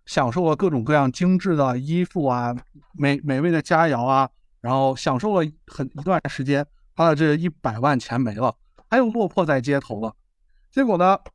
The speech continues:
这个老头又出现了，这个波斯老头就又问他说：“你这是不是钱花完了呀？”然后是，然后杜子春给他说：“你再给我点钱，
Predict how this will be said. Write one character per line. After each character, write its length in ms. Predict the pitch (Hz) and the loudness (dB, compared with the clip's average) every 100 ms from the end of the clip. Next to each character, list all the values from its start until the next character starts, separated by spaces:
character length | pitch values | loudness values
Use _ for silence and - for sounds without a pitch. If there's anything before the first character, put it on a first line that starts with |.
| _ - | _ -8
这 100 | 233 | 0
个 60 | |
老 160 | 214 131 | 0 0
头 200 | - 135 | 0 0
又 120 | 247 | 0
出 200 | 190 135 | -2 -4
现 120 | 139 | -2
了， 160 | 123 104 - | -2 -6 -8
这 80 | |
个 60 | 151 | -6
波 120 | 196 | -4
斯 60 | 226 | 0
老 140 | 156 | 0
头 100 | 139 | 0
就 100 | 180 | -2
又 100 | 208 | -2
问 180 | 196 131 | -2 -2
他 180 | 120 113 _ _ - | -4 -10 _ _ -2
说 100 | 156 | -2
：“你 80 | 131 | 2
这 480 | 180 180 165 139 - | 2 4 2 0 -4
是 100 | 196 | -6
不 60 | 175 | -4
是 60 | |
钱 140 | 160 160 | -2 2
花 160 | 202 | 4
完 160 | 156 131 | 4 2
了 120 | 190 | 2
呀？” 160 | 156 123 _ _ _ - | 2 0 _ _ _ -10
然 140 | 127 | -4
后 200 | 139 135 | 0 0
是， 320 | 107 202 139 - _ - | 0 -2 -2 -4 _ -2
然 140 | 131 | 0
后 200 | 147 147 | 2 0
杜 200 | 175 160 | 0 -2
子 40 | |
春 120 | 175 139 | -2 -2
给 40 | |
他 120 | 117 | -4
说 100 | 131 135 | -4 -4
：“你 120 | 151 | 0
再 160 | 226 | 0
给 160 | 175 160 | 2 2
我 140 | 185 | 2
点 160 | 160 113 | 0 -2
钱， 200 | - | -10